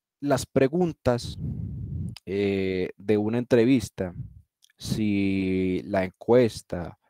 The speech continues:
si cualquiera de los, de las herramientas o instrumentos que yo utilicé para la obtención de los datos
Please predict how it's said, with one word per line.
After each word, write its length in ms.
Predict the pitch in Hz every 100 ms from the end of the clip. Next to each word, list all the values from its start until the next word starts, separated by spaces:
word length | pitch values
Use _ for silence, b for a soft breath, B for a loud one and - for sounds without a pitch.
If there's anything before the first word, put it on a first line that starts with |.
| _ _ _
si 200 | - 120
cualquiera 500 | - 104 - 113 120
de 60 | 131
los, 200 | 131 -
de 100 | 113
las 140 | 104
herramientas 640 | 107 104 101 107 110 123 135
o 40 |
instrumentos 440 | 127 123 101 98 -
que 120 | 120
yo 40 |
utilicé 420 | 107 117 113 101
para 200 | 95 107
la 220 | 113 110 87
obtención 640 | 113 _ 104 95 - 95
de 80 | 107
los 120 | 113
datos 440 | 98 92 95 -